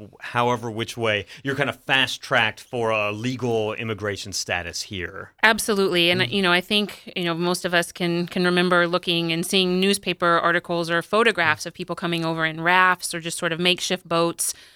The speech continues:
Speaker 2: Um, you know, it's ninety miles, uh, from Cuba to Key West, and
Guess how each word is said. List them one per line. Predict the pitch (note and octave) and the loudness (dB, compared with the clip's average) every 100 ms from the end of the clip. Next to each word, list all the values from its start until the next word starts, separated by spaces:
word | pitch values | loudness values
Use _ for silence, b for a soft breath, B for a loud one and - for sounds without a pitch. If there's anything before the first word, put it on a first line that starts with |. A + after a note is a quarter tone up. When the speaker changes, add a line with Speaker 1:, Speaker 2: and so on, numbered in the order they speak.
| B B | B B
Speaker 2:
Um, | D#3+ D#3 | -4 0
you | E3 | 0
know, | D#3+ | 0
it's | D#3 | 2
ninety | E3+ E3 F3 | 4 4 4
miles, | F3 E3+ E3+ E3+ E3+ - b b b | 4 4 4 2 0 -6 b b b
uh, | E3 D#3+ D#3+ | -6 -6 0
from | F3+ F#3 | 2 2
Cuba | F#3+ E3+ F3 F3 | 0 2 4 2
to | - E3+ | 0 -4
Key | E3 F3+ | -2 -2
West, | F3 G3 G3+ - - - | 4 4 4 0 -4 -2
and | F3 E3+ E3 E3+ | 0 2 0 -2